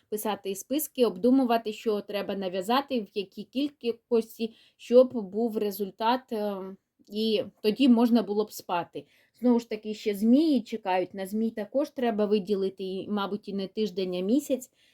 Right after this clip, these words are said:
щоб їх нав'язати. Бо, як згадаю новорічні свята, як в'язали тих драконів,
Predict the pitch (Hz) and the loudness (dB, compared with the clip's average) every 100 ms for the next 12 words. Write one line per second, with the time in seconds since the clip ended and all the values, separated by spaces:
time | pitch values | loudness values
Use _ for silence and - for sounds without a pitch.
0 | _ - 240 233 _ - 233 240 233 226 | _ 0 0 0 _ -14 -12 -6 -2 4
1 | 233 214 208 202 202 208 - 208 214 226 | 4 4 -2 -4 -12 -12 -4 0 0 2
2 | 214 220 208 208 226 226 214 208 202 220 | 0 0 -2 0 2 2 2 0 0 0
3 | 220 - 202 208 - 208 214 240 247 196 | 0 -6 -12 -12 -8 -8 -2 0 2 0
4 | - _ _ 196 196 208 202 190 - 190 | -4 _ _ -6 0 2 2 2 -2 -6
5 | 180 190 202 254 311 277 247 | -4 -6 -2 4 4 4 0